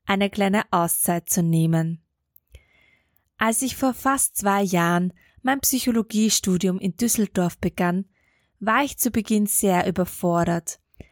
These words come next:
Ich hatte den Dreh noch nicht ganz raus und meine innere perfektionistische Kritikerin in mir ließ mich einfach nicht in Ruhe. Sie nörgelte an meinen ersten Noten,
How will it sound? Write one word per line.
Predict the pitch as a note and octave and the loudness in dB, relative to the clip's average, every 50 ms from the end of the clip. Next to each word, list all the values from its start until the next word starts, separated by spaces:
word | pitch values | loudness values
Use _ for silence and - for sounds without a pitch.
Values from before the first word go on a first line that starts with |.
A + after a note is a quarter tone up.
| _ _ _ _ _ _ | _ _ _ _ _ _
Ich | - A3 - A3+ | -6 -4 -2 -2
hatte | A3+ A3+ A3+ - A#3 | -2 -2 -2 -2 -4
den | G#3 A3+ G#3+ G3+ - | -2 -2 -2 0 0
Dreh | - G#3 G#3+ G#3 | 0 0 2 2
noch | G3+ G#3 G3+ - | 2 2 0 0
nicht | G3+ F#3+ F3+ - - | 0 -2 -2 -2 -4
ganz | - F#3 F3+ F3 - - - | -4 -2 -2 -2 -4 -4 -2
raus | E3+ F3 F3 F3+ F3 E3+ - - - _ - - - - - - _ - | -2 0 0 0 0 -2 -4 -6 -8 _ -20 -20 -20 -20 -20 -10 _ -2
und | G3 | 0
meine | F#3 F#3+ F#3+ G3 - _ _ | 2 2 0 -2 -4 _ _
innere | C4+ C#4 C#4+ C#4+ C#4 C4+ B3+ C4 C4 C4 C4 - | -2 0 2 2 2 2 2 2 2 0 0 -2
perfektionistische | - A#3 G#3 - G3+ F#3 - - - F#3+ F3 F3+ F#3+ A#3+ C4 - - - A3 - - - F#3 | -2 -2 -2 0 -2 -4 -4 -4 -4 -2 0 0 0 2 0 0 0 0 -2 0 0 -2 -2
Kritikerin | - - - A3 A3 - - G#3 - - G3 F#3 F#3 G3 F#3+ - | -4 -2 -2 -2 -2 -2 -2 -4 -2 0 0 0 0 0 0 0
in | G3+ G3 F#3+ | 0 0 2
mir | F#3+ F#3+ F#3+ F#3+ F#3 F#3 - _ _ - - - _ _ _ _ _ _ _ | 2 2 2 2 2 0 -4 _ _ -20 -20 -20 _ _ _ _ _ _ _
ließ | G#3 G#3+ C#4 D4 C#4 - | 0 0 2 2 0 0
mich | B3 A3 - - | -2 -4 -4 -4
einfach | - - G#3+ A3+ G#3+ G#3+ G#3 G3+ - | -4 -4 -4 -4 -4 -6 -6 -6 -4
nicht | G#3+ G3+ - - F#3+ | -6 -6 -4 -4 -2
in | F3 F3+ | 0 0
Ruhe. | F3 F#3 F#3 F3+ E3+ D#3+ - _ _ _ _ _ _ _ _ _ _ _ _ | 0 0 0 0 0 -2 -4 _ _ _ _ _ _ _ _ _ _ _ _
Sie | - - G3+ F3+ | -8 -4 -2 -2
nörgelte | E3+ E3+ F3 F3+ G3 A#3+ C4+ C4 C4+ B3+ - B3 A3+ G#3+ - - | 0 0 0 2 2 2 2 0 -2 -2 0 0 -2 -2 -2 -4
an | - G3 G3 F#3+ | -4 -2 0 0
meinen | F3+ F3 E3+ E3+ E3+ - | 0 0 0 -2 -2 -4
ersten | - E3+ F3 F3 - - - - E3+ E3 E3+ | -4 -4 -4 -2 -4 -4 -4 -2 -2 0 0
Noten, | F3 G3+ B3 C4+ C4 - - C4 B3+ C4 C4 | 0 0 0 0 -2 -4 -4 -6 -4 -4 -6